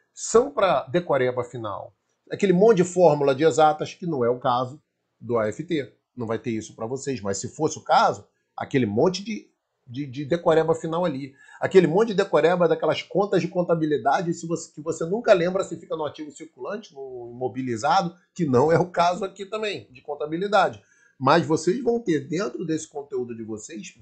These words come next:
várias decorebas. Aí é hora de olharem os resumos, é hora de, de fazerem mais questões, é hora de olharem as, os P D Fs lá, os oitenta vinte aqui do gran, as aulas oitenta vinte, P D F oitenta vinte pra vocês,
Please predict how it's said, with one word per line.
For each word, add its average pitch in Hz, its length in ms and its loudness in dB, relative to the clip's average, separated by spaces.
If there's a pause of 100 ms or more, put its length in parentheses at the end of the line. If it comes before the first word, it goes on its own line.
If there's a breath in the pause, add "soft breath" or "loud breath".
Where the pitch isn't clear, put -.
várias 147 340 -2
decorebas. 156 540 -6 (640 soft breath)
Aí 165 160 6
é 190 60 8
hora 175 240 6
de - 80 2
olharem 143 340 6
os 127 80 -2
resumos, 165 640 2 (320)
é 151 120 6
hora 156 280 8
de, 139 320 -4
de 127 260 -2
fazerem 139 380 2
mais 127 200 -2
questões, 143 760 -6 (240)
é 156 120 4
hora 156 280 10
de 127 140 -2
olharem 131 680 2
as, 117 360 -2
os - 120 -8
P 151 160 2
D 131 180 6
Fs - 120 -4
lá, 127 180 4
os 123 160 2
oitenta 131 360 4
vinte 131 440 -4
aqui 131 160 -12
do 139 100 -14
gran, 143 200 0
as 117 140 0
aulas 123 260 2
oitenta 123 280 -6
vinte, 131 260 -12
P 131 120 -6
D 127 100 -2
F 127 160 -2
oitenta 123 320 -6
vinte 120 240 -12
pra 127 100 -4
vocês, 123 460 -6